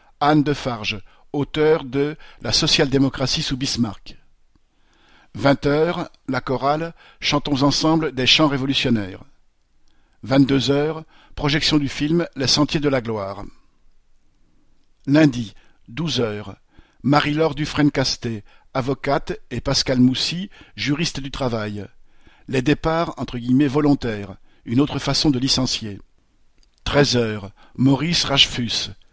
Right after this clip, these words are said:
historien et militant. La censure militaire et policière, mille neuf cent quatorze, mille neuf cent dix-huit. Quatorze heures, François Graner,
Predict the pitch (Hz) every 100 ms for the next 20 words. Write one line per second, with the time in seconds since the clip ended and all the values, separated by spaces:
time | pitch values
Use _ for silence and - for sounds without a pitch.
0 | - 131 - 160 139 143 160 147 131 127
1 | - 107 98 - _ _ _ _ 107 107
2 | 156 151 165 143 139 135 151 135 117 127
3 | 127 - 135 139 151 156 - 123 135 135
4 | - - 123 147 156 156 135 135 139 -
5 | 135 127 95 101 - - _ _ _ _
6 | _ - 151 170 131 117 120 104 95 95
7 | - - 147 147 156 139 135 127 113